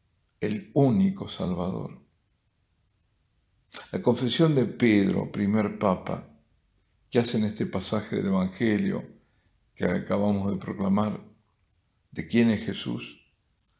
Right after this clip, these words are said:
la repite con vehemencia y valentía ante el Sanedrín y ante los sumos sacerdotes cuando l-, lo han apresado y él los acusa, los acusa de haber crucificado al Señor.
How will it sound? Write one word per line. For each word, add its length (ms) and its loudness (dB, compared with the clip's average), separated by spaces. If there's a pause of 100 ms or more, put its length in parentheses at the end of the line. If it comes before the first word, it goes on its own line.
(200)
la 140 0
repite 760 -2
con 220 2
vehemencia 720 2
y 60 -4
valentía 840 -2 (520)
ante 240 -2
el 80 0
Sanedrín 920 0 (560)
y 60 -4
ante 180 0
los 120 0
sumos 300 0
sacerdotes 560 -2
cuando 480 -6 (1400)
l-, 260 2 (280)
lo 180 4
han 80 4
apresado 840 0
y 140 4
él 140 4
los 220 -4
acusa, 680 -4 (560)
los 120 -6
acusa 380 0
de 60 6
haber 260 2
crucificado 680 -2
al 100 0
Señor. 520 -2